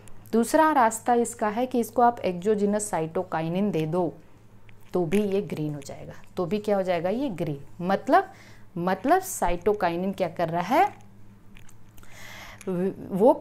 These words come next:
क्लोरोप्लास्ट मैच्योरेशन में हेल्प करता है, वो सनलाइट को रिप्लेस करता है, जो सनलाइट की रिक्वायरमेंट है उसको रिप्लेस कर रहा है। इस पूरी प्रोसेस को कहते हैं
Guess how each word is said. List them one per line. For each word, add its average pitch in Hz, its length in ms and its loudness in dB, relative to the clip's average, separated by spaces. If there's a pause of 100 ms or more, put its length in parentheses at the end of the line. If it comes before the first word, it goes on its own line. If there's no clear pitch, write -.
(120)
क्लोरोप्लास्ट 220 800 6
मैच्योरेशन 175 560 -4
में 240 200 -2
हेल्प 156 300 -4
करता - 280 -10
है, - 240 -14 (600)
वो 190 100 0
सनलाइट 214 680 4
को 392 220 4 (320)
रिप्लेस 180 500 0
करता - 320 -10
है, 160 200 -12
जो 220 120 6
सनलाइट 202 580 0
की - 120 -2
रिक्वायरमेंट 202 680 2
है 202 80 0
उसको 294 400 -4 (240)
रिप्लेस 165 340 -4
कर 147 120 -10
रहा - 100 -12
है। - 60 -6
इस 262 160 2
पूरी 226 280 4
प्रोसेस 226 500 0
को 190 120 -2
कहते 156 320 -8
हैं 240 280 -2